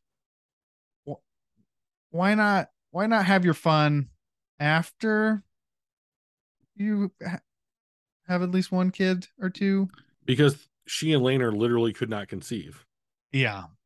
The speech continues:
Speaker 1: Which is unfortunate, I guess.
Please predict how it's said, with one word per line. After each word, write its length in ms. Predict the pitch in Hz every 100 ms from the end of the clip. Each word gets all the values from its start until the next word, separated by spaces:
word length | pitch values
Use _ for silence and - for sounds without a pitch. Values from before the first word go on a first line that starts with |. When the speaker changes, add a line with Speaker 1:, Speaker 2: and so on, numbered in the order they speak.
| _ _ _ _ _ _ _ _ _ _ _ _ _ _ _ _ _ _ _ _ _
Speaker 1:
Which 180 | - 147
is 120 | 156
unfortunate, 760 | 147 135 123 123 113 117 110 113
I 120 | 117
guess. 480 | 107 104 104 -